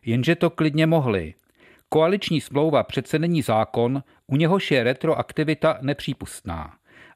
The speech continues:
A na odměnu nemají členové dozorčích rad žádný nárok. Například polostátní podnik čes jde vyplácí tantiémy již několik let.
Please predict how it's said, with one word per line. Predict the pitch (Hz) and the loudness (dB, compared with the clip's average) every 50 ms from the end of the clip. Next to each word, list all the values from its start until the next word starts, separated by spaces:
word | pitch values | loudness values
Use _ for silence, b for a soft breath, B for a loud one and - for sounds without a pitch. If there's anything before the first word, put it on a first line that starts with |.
| B - | B -4
A | 120 | -2
na | 117 127 127 | -2 -2 -2
odměnu | 143 170 160 170 175 180 175 170 151 | -2 -2 -2 0 0 2 2 2 4
nemají | 135 135 139 151 156 160 160 143 | 4 4 4 4 2 2 0 -4
členové | - - - 135 139 156 156 165 156 139 | -6 -4 -2 0 0 0 2 2 2 2
dozorčích | 110 127 110 - 147 151 143 - - 165 - - | 2 0 0 0 0 -2 -2 -4 -8 -6 -4 -2
rad | 156 151 127 | -2 -2 -2
žádný | 120 - 139 139 135 131 143 143 | 0 0 2 2 2 0 0 0
nárok. | 139 139 135 131 123 98 82 80 - _ - - - - _ b b b b b - | 2 2 2 2 2 0 -2 -6 -8 _ -20 -20 -20 -20 _ b b b b b -6
Například | 110 - - 160 - - 147 - - | -4 -4 -4 -4 -2 0 0 -2 -2
polostátní | - 139 143 147 - - - 160 160 156 - 151 143 123 | -2 -2 -2 -2 -2 0 0 0 0 0 0 -2 -2 -2
podnik | - 139 143 139 143 131 - - | 0 -2 -2 0 -2 -2 -4 -4
čes | - - 123 117 135 139 - - - B B B B B B | -4 -2 0 0 0 -2 -6 -14 -20 B B B B B B
jde | - 117 | -2 -2
vyplácí | 113 147 - - 151 156 160 156 - - 113 | 0 0 0 2 2 2 2 0 -4 -8 -6
tantiémy | - - 120 120 117 - 135 135 139 139 139 143 143 143 147 - - | -2 -2 -2 -2 -2 0 0 2 4 4 2 2 2 0 0 -2 -2
již | 107 110 - - - | -4 -4 -4 -4 -4
několik | 117 110 - 117 107 110 - - | -4 -4 -2 -4 -4 -4 -4 -6
let. | 90 76 71 - | -6 -8 -8 -10